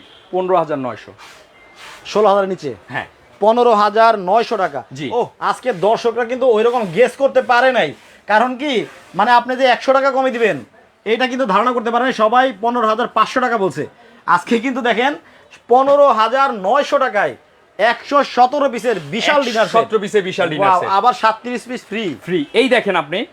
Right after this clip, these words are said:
Speaker 1: একশো সতেরো পিস না এখানে?
Speaker 2: হ্যাঁ।
Speaker 1: পাইছেন? একশো সতেরো পিস। এখানে আছে সাঁইত্রিশ পিস।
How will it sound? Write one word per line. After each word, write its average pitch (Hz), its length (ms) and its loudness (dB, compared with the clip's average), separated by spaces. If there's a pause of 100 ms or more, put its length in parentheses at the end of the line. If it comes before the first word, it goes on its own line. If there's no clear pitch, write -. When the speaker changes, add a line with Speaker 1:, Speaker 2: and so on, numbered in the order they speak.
(280)
Speaker 1:
একশো 220 300 0
সতেরো 233 340 0
পিস 240 200 -6
না 247 60 0
এখানে? 233 340 -2 (140)
Speaker 2:
হ্যাঁ। 143 240 -10 (140)
Speaker 1:
পাইছেন? 180 340 0 (420)
একশো 170 240 -2
সতেরো 175 320 -2
পিস। 117 220 -12 (180)
এখানে 190 260 0
আছে 202 180 0
সাঁইত্রিশ 175 480 -2
পিস। 113 160 -12